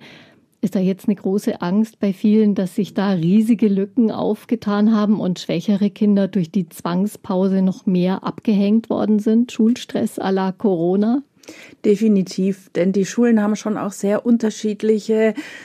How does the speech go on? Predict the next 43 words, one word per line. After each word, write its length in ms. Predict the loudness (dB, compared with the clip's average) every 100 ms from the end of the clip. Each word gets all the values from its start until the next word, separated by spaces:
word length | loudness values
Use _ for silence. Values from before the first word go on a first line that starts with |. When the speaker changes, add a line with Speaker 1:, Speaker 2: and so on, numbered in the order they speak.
| -8
Speaker 2:
Materialien 880 | -2 0 0 2 4 4 2 0 -4
zur 160 | -6 -6
Verfügung 400 | -4 -2 -2 -2
gestellt, 420 | -4 -2 -2 -2
sage 220 | -4 -4
ich 80 | -6
jetzt 180 | -6 -6
einfach 240 | -6 -4
mal 160 | -4 -2
so. 160 | -4
Die 140 | -4 -4
einen 340 | 0 0 0
haben 180 | 0 -2
Arbeitsblätter 640 | 0 -2 -2 -2 0 0
bekommen, 460 | -2 -2 0 0 2
die 100 | 0
nächsten 400 | -2 -2 -2 -2
Videokonferenzen 1040 | 0 0 0 -2 0 -2 0 -2 -2 -2
gemacht, 380 | 0 -2 -4 -4
Filme 380 | 0 4 4 2
und, 240 | -2 -2
und, 300 | -2 -4 -2
und. 300 | 4 4 2 -4 -14 -8
Und 140 | 0 2
es 180 | 2
war 220 | -2 -2 -2
eigentlich 320 | 0 -2 -2
für 120 | -2
die 200 | -2 -2
Eltern 440 | -2 -2 0 -2
auch 260 | -2 -4 -6
sehr 280 | -4 -2 0
häufig 440 | 2 0 -4 0
nicht 420 | 2 2 0 -10
klar, 360 | -10 -8 -4 -2
was 180 | -2 -4
das 260 | -8 -10
Ziel 340 | -2 4 4 4
von 220 | 0 -4
diesem 240 | -4 -6
ganzen 420 | -6 -6 -6 -6 -4
Homeschooling 760 | -2 -2 -4 -2 0 0 -2
ist. 280 | -2 -4